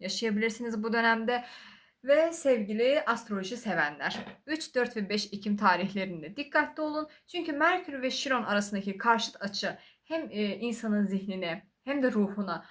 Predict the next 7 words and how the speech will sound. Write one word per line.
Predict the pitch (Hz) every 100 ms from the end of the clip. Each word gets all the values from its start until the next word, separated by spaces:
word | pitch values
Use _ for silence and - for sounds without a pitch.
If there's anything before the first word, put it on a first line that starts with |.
| - -
e, | 196 190 190
bazı | 254 269 - 226 202 - _ _ - 214
etkiler, | 214 - 190 175 - - -
bazı | 220 196
zorluklar | 196 208 196 196 202 180 - _ _
katsa | - 226 - 254 247
da | 311